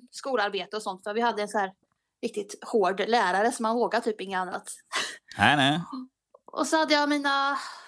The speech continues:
Speaker 1: tjejkompisar. Vi var väl ett litet gäng där.
Speaker 2: Mm, mm, mm. Och ja, det är en vanlig skolgång, alltså, med andra ord.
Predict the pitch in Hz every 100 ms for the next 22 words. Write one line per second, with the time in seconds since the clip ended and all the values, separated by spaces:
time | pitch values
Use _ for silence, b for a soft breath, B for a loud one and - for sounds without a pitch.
0 | - 330 311 302 277 277 294 294 311 294
1 | 302 277 285 294 294 294 294 269 277 277
2 | 294 285 311 _ _ - 95 101 160 _
3 | _ - 117 - 92 - - _ _ _
4 | - - 143 143 143 139 143 147 - -
5 | 135 147 151 143 131 147 123 123 151 123
6 | 123 123 113 107